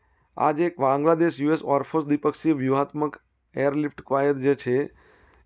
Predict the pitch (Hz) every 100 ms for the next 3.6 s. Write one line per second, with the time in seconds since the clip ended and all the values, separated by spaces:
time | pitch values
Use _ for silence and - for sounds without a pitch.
0 | - 131 - - 131 143 147 160 185 -
1 | 135 147 - 135 139 127 127 - 123 123
2 | 147 160 - - - - - - 127 139
3 | 165 180 185 196 196